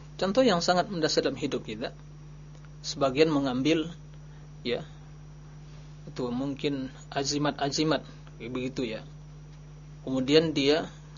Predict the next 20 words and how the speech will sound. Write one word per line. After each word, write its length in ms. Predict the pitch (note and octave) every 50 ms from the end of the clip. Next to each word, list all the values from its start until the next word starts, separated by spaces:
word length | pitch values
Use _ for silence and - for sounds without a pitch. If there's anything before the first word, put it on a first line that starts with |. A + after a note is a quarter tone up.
| - - - - - - - - - - - - - - - - - - - -
apa, 200 | - A#2+ - B2
ikatkan 480 | B2 B2+ - D#3 C#3 - - E3 D3+ D3+
sebagai 320 | D3+ C#3+ C3 B2 B2+ B2+ B2
gelang 400 | C#3 D#3+ D#3 E3 E3+ E3 E3 D3
atau 180 | A#2+ A#2+ - C#3 C3
mungkin 260 | C3 C3 C3+ C3+ C#3+
dikalungkan 800 | C3+ C#3 C#3 - C#3 C3+ C#3 D#3+ E3+ F3 E3+ - F3 D#3+ D#3 D#3+ E3 - - - - - - - - - - - - - - -
di 240 | - B2+ C#3 C#3+ C#3
badannya. 640 | C#3 C#3 B2+ C3 C#3 D#3 D#3+ F3 D#3+ C#3 A#2+ - - - - - - D3
Dia 160 | D3+ D#3 D3+
yakin 160 | D3+ D#3+ D#3
inilah 380 | D3+ E3 F#3 F#3+ E3+ D#3 - - - - - - - - - - - - - - - - - - - - -
yang 220 | - C#3+ D3 D3 C#3
menolak 480 | C3+ C3+ C3+ C#3 C#3+ D3 C#3+ D3 -
kemudaratan, 640 | - C3+ C3+ C3 C3 B2 B2+ C#3+ C#3+ - C#3 B2+ B2 - - - - -
inilah 300 | D#3+ E3 D#3+ D#3 D3 C3+
yang 180 | C3+ C3+ C3 C3+ - - - - - - - - - - -
bisa, 480 | C#3+ C#3+ C#3+ - - C#3+ C3+ C3+ - - - - - - - - -
ya, 240 | - C3 C#3 - - - - - - - -
eh, 480 | - C3+ B2 A#2 A#2 B2 A#2+ A#2+ A#2